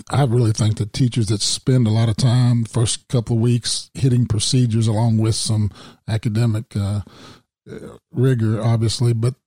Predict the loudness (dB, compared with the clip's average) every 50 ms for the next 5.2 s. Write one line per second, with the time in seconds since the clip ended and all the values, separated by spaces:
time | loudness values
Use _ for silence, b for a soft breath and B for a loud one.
0 | _ _ -4 -2 -2 -2 -2 -2 0 2 2 2 2 2 2 2 4 4 4 2
1 | 2 2 2 0 0 -2 -2 -2 0 2 2 2 4 4 2 2 2 0 -2 -6
2 | -12 _ _ -2 0 0 2 0 2 2 2 2 2 2 2 4 4 4 4 4
3 | 2 2 2 0 0 0 0 -2 -2 -2 0 0 0 0 2 2 2 4 4 4
4 | 4 2 2 2 2 2 4 2 2 0 0 0 0 -2 0 0 -4 -2 -2 -2
5 | -4 -4 -8